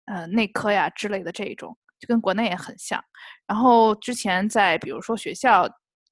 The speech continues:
医务室体检的时候，还会一般先是有一个护士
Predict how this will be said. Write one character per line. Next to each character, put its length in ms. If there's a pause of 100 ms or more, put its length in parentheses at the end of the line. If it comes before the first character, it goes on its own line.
(320)
医 100
务 120
室 140
体 180
检 200
的 80
时 140
候， 240 (220)
还 120
会 160
一 160
般 220
先 160
是 100
有 80
一 60
个 80
护 240
士 260